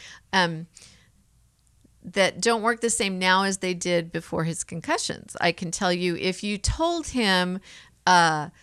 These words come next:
four fourteen sixty-two or eight seven, you know, ninety-two,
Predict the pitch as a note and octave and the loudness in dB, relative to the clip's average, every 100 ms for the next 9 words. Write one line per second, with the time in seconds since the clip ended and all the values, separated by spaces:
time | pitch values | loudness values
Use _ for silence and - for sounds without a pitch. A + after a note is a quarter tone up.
0 | _ _ _ _ _ - - B3 A3+ A3 | _ _ _ _ _ -16 0 4 6 4
1 | A#3+ G#3+ - A#3 G#3 G3 - E3+ - D#3 | 2 2 0 -2 0 0 -2 -4 -8 -8
2 | - B3+ A3+ A3 G#3 F3+ F3 E3+ E3 - | -4 -2 2 2 4 4 4 4 2 -2
3 | - G3 E3 - - - - - - F#3+ | 2 2 2 -4 -6 -14 -12 -2 2 4
4 | F#3 F#3 F3+ E3+ - F3 E3 D#3+ F3 G3+ | 2 -2 -4 -8 -8 -4 -2 0 2 4
5 | G3 F3+ - C#4 B3 F#3+ F3+ | 2 -2 -4 -2 2 2 0